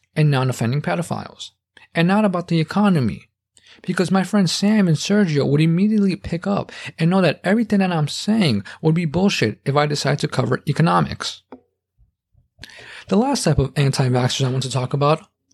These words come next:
are the naturalists. And these people tend to be a part of the spirituality community, which I have issues with and will address in a future episode.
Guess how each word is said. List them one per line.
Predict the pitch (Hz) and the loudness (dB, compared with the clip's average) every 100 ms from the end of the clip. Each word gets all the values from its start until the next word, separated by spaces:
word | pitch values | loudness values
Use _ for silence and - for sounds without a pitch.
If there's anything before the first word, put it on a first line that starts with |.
| - | -4
are | 127 | -2
the | |
naturalists. | 98 127 151 131 98 73 - - _ _ - | 0 0 0 0 -4 -6 -10 -14 _ _ -2
And | 160 | 0
these | 208 - | 0 0
people | 220 208 | -2 0
tend | 190 | 0
to | 180 | 0
be | 170 | -4
a | 190 | -2
part | - 160 | 0 0
of | |
the | 147 | -2
spirituality | - - 156 - 135 139 104 | -4 -2 -2 0 2 2 -2
community, | - 104 92 80 95 _ - - | -4 -4 -4 -8 -14 _ -18 -2
which | 147 160 | -2 0
I | 247 | 0
have | 220 180 - | 0 0 -2
issues | 156 196 180 | -2 -2 0
with | 196 202 - - | 2 0 -2 -4
and | 139 139 | 0 0
will | 143 156 | 2 2
address | 139 156 160 | 2 2 0
in | 139 | 0
a | 123 | -4
future | 147 131 127 | -6 -8 -8
episode. | 117 - - - | -8 -10 -14 -14